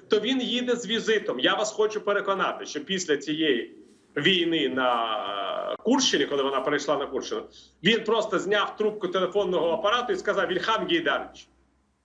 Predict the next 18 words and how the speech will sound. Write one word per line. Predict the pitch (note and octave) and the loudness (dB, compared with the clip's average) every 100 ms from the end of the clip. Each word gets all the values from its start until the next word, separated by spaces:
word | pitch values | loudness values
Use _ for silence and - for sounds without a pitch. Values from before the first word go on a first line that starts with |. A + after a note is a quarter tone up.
| _ _ | _ _
я | A#3 | 2
прилечу | A#3+ A#3 A#3+ A#3+ D4 | 2 -2 -2 0 0
к | |
тебе | - G3 E3 | 2 2 2
на | D3 | 2
пару | D#3 C#3+ | 0 0
часов, | - E3 D3 C3 | -2 -6 -4 -2
подготовь | G3 F#3+ A3+ C#4+ A#3+ | 0 0 0 -2 -4
там | - | -8
какие-нибудь | - D#3+ C3+ C3+ D3 | -10 -6 -4 -2 -4
документы, | F3+ F3 C#3+ - | -2 -2 -2 -4
ты | E3+ | -8
же | E3+ | -4
мне | F3 D#3 | -2 0
друг». | G3+ A#3+ - - - - _ _ _ _ - | -2 -2 -4 -14 -20 -20 _ _ _ _ 2
Ну, | B3 | 2
Ильхам | G3 F3 G3 E3+ | 2 0 0 0
Алиев | C#3+ F#3 F3 | -2 -2 -4